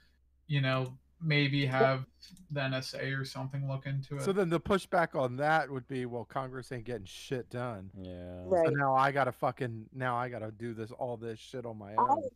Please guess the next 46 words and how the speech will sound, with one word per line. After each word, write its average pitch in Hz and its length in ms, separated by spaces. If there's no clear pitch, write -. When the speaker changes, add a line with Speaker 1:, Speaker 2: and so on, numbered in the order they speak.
Speaker 4:
I 285 100
agree 240 320
with 277 200
Trump 190 380
on 196 360
doing 196 320
this 160 420
because 196 300
it 180 140
is 202 360
Chinese 175 680
spyware, 156 580
but 196 100
I 202 60
feel 240 140
like 240 100
he's 220 320
emphasized 175 580
that 139 320
more 170 480
when 160 120
he's 151 180
saying 180 400
it, 214 200
'cause 180 140
I 175 60
don't 196 180
think 180 140
everyone 185 320
knows 165 240
it, 151 80
'cause 165 180
there's 214 160
conservatives 180 640
on 156 120
TikTok. 147 420
So 175 100
I 160 240
don't 208 140
feel 208 160
like 196 160
everyone 185 400
knows 170 300
what 160 100
it 156 100
is. 147 520